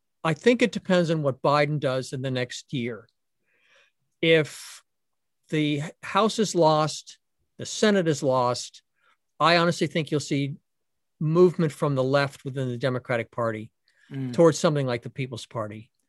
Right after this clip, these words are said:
Speaker 2: You
Speaker 1: or
Speaker 2: think
Speaker 1: Progressive
Speaker 2: that
Speaker 1: Party.
Speaker 2: the, the Democratic Party itself will move left, or their
Speaker 1: No.
Speaker 2: constituency will abandon them
Speaker 1: The,
Speaker 2: and
Speaker 1: yes.
Speaker 2: seek out left alternatives?
Speaker 1: Yes, that's what I think will happen.
Speaker 2: Yeah.
Speaker 1: Because the, I think, uh,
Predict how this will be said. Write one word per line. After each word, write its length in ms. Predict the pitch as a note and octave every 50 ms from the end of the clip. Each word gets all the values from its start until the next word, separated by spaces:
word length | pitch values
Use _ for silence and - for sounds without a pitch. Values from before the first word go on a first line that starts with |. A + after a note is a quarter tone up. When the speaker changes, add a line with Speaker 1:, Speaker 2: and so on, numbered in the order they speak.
| _ -
Speaker 2:
You 140 | C#3+ D3 D3+
Speaker 1:
or 100 | C#3+ C3
Speaker 2:
think 140 | F3 E3 C#3
Speaker 1:
Progressive 320 | A#2+ C3+ B2 A#2+ - A#2+
Speaker 2:
that 100 | D3 C#3+
Speaker 1:
Party. 200 | A2+ G#2 A2 C#3+
Speaker 2:
the, 180 | C3+ C3 C3 - - _ -
the 160 | C#3 C#3+ C#3
Democratic 560 | B2+ C#3 D3 D3+ D#3 D3 - D#3 C#3 C3+ D3 -
Party 320 | - D#3 C#3+ C#3+ C3+ B2+
itself 480 | A2+ - - - D#3 E3 G3+ G#3+ - G3+
will 100 | G3 F#3
move 280 | F#3 F#3+ G3 F3+ F3 F3
left, 340 | F3+ F#3 F#3+ G3+ G3 - - D#3+
or 520 | D3 D3 D3+ D3 D3 C#3+ C#3 C#3+ C#3+ - -
their 160 | D3+ - D3+
Speaker 1:
No. 140 | G3 A#3 A#3+
Speaker 2:
constituency 720 | D3 A#2+ - - E3 D#3 - D3+ C#3+ C#3 B2+ - - C#3 C3
will 160 | C3 C3 B2
abandon 500 | A#2 A2 B2+ C#3 C#3+ D3 C#3 C3+ B2+ B2+
them 220 | B2+ B2+ B2 A#2
Speaker 1:
The, 100 | - B2 -
Speaker 2:
and 80 | C#3 F#3
Speaker 1:
yes. 160 | E3+ D3+ C3+
Speaker 2:
seek 200 | D3+ C3 - -
out 240 | C3 B2+ B2+ G#2+ B2+
left 240 | B2 A2+ - -
alternatives? 600 | C3 A2 G#2 - - B2+ A#2+ A2+ G2+ G#2 A2 - -
Speaker 1:
Yes, 320 | F3 D3 A2+ - - - -
that's 200 | E3+ E3 - -
what 100 | E3+ D#3
I 40 | C#3+
think 180 | - D#3 D3 -
will 120 | C#3 C3
happen. 340 | C#3 C3 C3 - A#2+ A2 - _ _ _ _ _ _ _ _ _ C3+
Speaker 2:
Yeah. 180 | C3 E3 D3+
Speaker 1:
Because 560 | - - E3+ E3+ D#3+ D#3 D3+ D3+ C#3 - - - -
the, 120 | F3+ F3 - F3+ - -
I 120 | E3 D3+ C#3+
think, 380 | C#3 - G3 F#3+ F3 - - A#3+ F4+ - - _ -
uh, 60 | F#3+